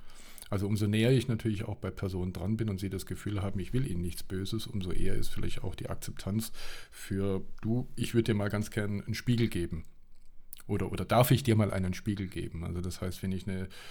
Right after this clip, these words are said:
wenn ich versuche, in eine, in eine persönliche Beziehung zu gehen, <clears throat> dass ich dann einfach mehr Aussichten auf, auf Erfolg habe, dass auch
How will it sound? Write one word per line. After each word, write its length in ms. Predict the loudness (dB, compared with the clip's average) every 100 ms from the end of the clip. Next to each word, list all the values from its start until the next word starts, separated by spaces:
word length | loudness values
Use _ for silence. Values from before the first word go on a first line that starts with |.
| -12 -10 -6
wenn 120 | -6
ich 80 | -4
versuche, 480 | -4 -2 -2 -2
in 140 | -4 -2
eine, 160 | -2
in 80 | -4
eine 120 | -6
persönliche 440 | -4 0 2 2 2
Beziehung 440 | -2 0 0 0
zu 160 | -4 -4
gehen, 300 | -2 -2 -4 -4 6
<clears throat> 80 | 8 10 6 0 -12 -14 -16 -20 -18 -18 -16 -16 -14 -16 -16 -16 -10
dass 140 | -4 -2
ich 80 | 0
dann 140 | 0
einfach 220 | 0 -2
mehr 220 | 0 -2 -2
Aussichten 520 | -2 -4 -6 -6 -6
auf, 400 | -4 -4 -6 -6
auf 140 | -6 -6
Erfolg 380 | -6 -4 -4 -8
habe, 100 | -6
dass 200 | -8 -6
auch 240 | -8 -8